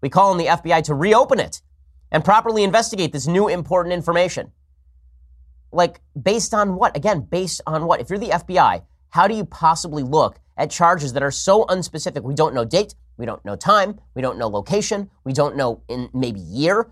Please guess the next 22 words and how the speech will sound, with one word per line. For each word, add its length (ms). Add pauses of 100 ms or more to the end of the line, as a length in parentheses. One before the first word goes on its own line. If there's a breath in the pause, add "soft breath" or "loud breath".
(140)
Or, 60
I 40
mean, 400
I 80
guess 160
that 140
the, 180
the 140
accusation 500
is 100
summer 280
of 140
nineteen 360
eighty-two. 480 (640)
Summer 220
of 80
nineteen 280
eighty-two 400
in 80
an 60
unspecified 840
place. 380